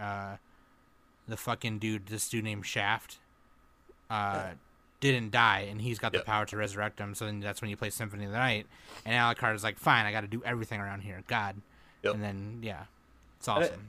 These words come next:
Speaker 2: I think that would be a good one for fans of the, um,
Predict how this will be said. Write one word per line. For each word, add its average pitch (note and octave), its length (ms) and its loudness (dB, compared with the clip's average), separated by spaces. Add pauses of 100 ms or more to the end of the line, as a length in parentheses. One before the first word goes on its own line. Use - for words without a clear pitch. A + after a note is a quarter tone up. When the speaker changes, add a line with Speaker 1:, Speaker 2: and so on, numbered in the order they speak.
(180)
Speaker 2:
I D#3 80 8
think F3 160 0
that E3 80 12
would C3+ 120 8
be A#2 120 6
a A2 40 4
good A2 160 4
one G#2+ 160 2
for - 140 -8
fans G2+ 380 2
of G3 180 0
the, G2 420 2
um, G2 380 -4